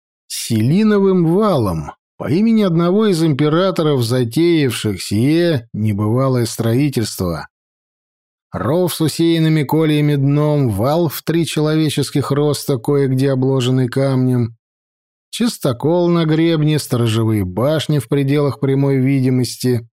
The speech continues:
крепостицы заставы в дне пути друг от друга.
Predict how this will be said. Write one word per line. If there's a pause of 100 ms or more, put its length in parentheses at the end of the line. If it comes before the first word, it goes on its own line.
(840)
крепостицы
заставы
в
дне
пути
друг
от
друга.